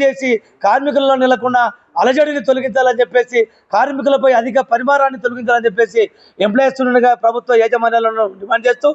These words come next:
రేపు రాబోయే రో-, రోజులలో మరి కార్మిక సమస్యల మీద కార్యాచరణ ప్రకటించి, మరొక ఉద్యమానికి శ్రీకారం చుడతామని చెప్పేసి కూడా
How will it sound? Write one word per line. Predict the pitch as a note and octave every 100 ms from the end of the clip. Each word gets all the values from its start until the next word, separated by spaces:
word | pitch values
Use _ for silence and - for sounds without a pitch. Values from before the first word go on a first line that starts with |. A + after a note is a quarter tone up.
| - - -
రేపు | A3 G#3+
రాబోయే | A3 C4+ C#4+
రో-, | C4+ A#3
రోజులలో | B3 C4 C4 B3+ A#3 - _ -
మరి | A3
కార్మిక | A3+ A3 C4 C#4 C4+ A#3+ - _
సమస్యల | - A#3 C#4+ D4+
మీద | C#4 C4+ B3+
కార్యాచరణ | A3+ A#3+ C4 B3+ A#3+
ప్రకటించి, | A3 A3+ A#3+ F#3 A#3+ G#3+ _ _ -
మరొక | G#3 C#4 C#4+
ఉద్యమానికి | C4 A3 C4+ C4+ C4 A#3+
శ్రీకారం | C4 C4+ D4 C4+
చుడతామని | A3+ C4 B3
చెప్పేసి | A#3+ B3 G3
కూడా | G#3+ A#3